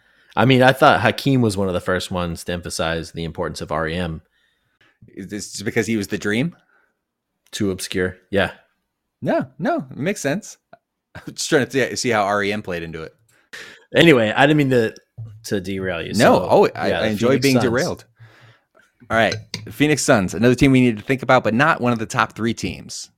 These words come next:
Speaker 2: Now we get to the top three. All right, the number three elo rated team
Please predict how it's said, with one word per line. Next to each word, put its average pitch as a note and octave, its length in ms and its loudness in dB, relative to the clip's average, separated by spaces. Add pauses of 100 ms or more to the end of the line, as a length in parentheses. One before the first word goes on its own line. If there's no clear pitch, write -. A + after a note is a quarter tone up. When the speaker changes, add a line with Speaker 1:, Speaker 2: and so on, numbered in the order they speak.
(160)
Speaker 2:
Now A2 160 0
we C#3+ 60 2
get B2 140 -2
to A2+ 80 -6
the G2+ 60 -4
top - 280 0
three. F2 340 -8 (1120)
All E2 80 -10
right, D#2 140 -10
the G2+ 80 -4
number D#3+ 260 2
three C#3+ 340 2 (140)
elo C#3+ 140 4
rated C3+ 280 2
team F#2+ 400 -6